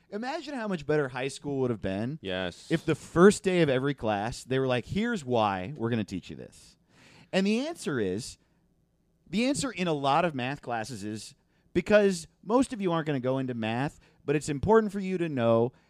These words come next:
Speaker 1: how to fucking add up a total at a restaurant on a receipt.
Speaker 2: Yeah, and it's for expanding your mind. And I think
Speaker 1: Yeah.
Speaker 2: the main reason they're teaching you anything is because it's illegal to make us work,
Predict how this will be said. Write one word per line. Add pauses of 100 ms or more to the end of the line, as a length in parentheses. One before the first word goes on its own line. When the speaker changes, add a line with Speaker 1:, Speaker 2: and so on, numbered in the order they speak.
(120)
Speaker 1:
how
to
fucking (420)
add
up (460)
a
total (100)
at
a
restaurant (320)
on
a
receipt.
Speaker 2:
Yeah,
and
it's
for
expanding
your
mind.
And
I
think
Speaker 1:
Yeah.
Speaker 2:
the
main
reason
they're
teaching
you
anything
is
because
it's
illegal
to
make
us
work,